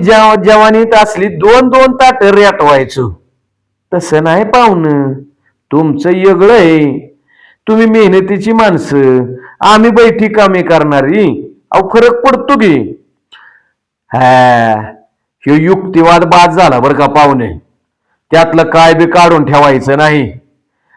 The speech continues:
आणि पुन्हा तुम्हाला वाढलं बी जाणार नाही, सासऱ्याचा दुसरा दोस्त म्हणला. अहो, जेवणात पोळ्या, आमरस, फोडणीचा भात, साधा भात,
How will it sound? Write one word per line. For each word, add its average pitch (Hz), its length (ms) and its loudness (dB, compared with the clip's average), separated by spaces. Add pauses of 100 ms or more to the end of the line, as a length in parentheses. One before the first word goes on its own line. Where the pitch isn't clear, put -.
(100)
आणि 139 180 2
पुन्हा 175 420 0
तुम्हाला 202 460 2
वाढलं 202 480 2
बी 185 80 0
जाणार 170 420 0
नाही, 110 280 -8 (800)
सासऱ्याचा 131 580 -2
दुसरा 131 380 -4
दोस्त 117 380 -6
म्हणला. 110 360 -6 (800)
अहो, 202 160 2
जेवणात 202 460 0
पोळ्या, 180 680 2
आमरस, 165 880 2
फोडणीचा 175 720 -2
भात, 143 480 0
साधा 160 600 2
भात, 135 400 0